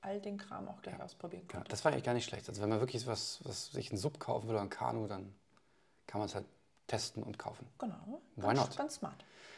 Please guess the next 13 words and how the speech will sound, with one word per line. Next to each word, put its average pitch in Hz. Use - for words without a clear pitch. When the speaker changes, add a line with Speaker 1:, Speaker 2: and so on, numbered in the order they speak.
Speaker 2:
Äh, 104
ähnlich 131
wie 139
auf 131
der 127
Interboot. -
Speaker 1:
Genau, 208
da 170
gab's 190
Speaker 2:
Da -
gab's 226
Speaker 1:
auch -
ein -